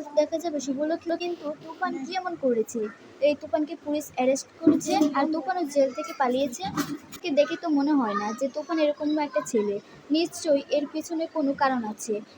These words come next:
আসলে তুফানের আসল পরিচয়টা কী সেটা আমাকে জানতেই হবে। এদিকে তখন আদেশ শুভকে বলে, "এই শুভ, এবার কী হবে বলো তো?" আর তখন দেখা যাবে, অ,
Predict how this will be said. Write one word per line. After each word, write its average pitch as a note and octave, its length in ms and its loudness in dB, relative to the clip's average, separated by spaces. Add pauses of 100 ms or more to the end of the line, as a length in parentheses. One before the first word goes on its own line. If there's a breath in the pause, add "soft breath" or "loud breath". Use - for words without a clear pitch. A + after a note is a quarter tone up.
আসলে E4+ 340 2
তুফানের E4 500 0
আসল C#4 380 -2
পরিচয়টা D4 460 0
কী D#4 200 -4
সেটা C#4 280 4
আমাকে D4 280 0
জানতেই A#3+ 500 0
হবে। G#3 220 -2 (320)
এদিকে E4 320 0
তখন E4 260 2
আদেশ C4+ 220 4
শুভকে D#4 420 0
বলে, C4 300 4 (300)
"এই D#4+ 140 8
শুভ, E4 200 2
এবার B3+ 220 6
কী C#4+ 160 -4 (180)
হবে D4 200 4
বলো B3 300 4
তো?" D#4+ 100 0 (260)
আর C4 120 4 (100)
তখন D#4 240 -2 (400)
দেখা B4 240 2
যাবে, C#4 300 2 (140)
অ, - 80 -4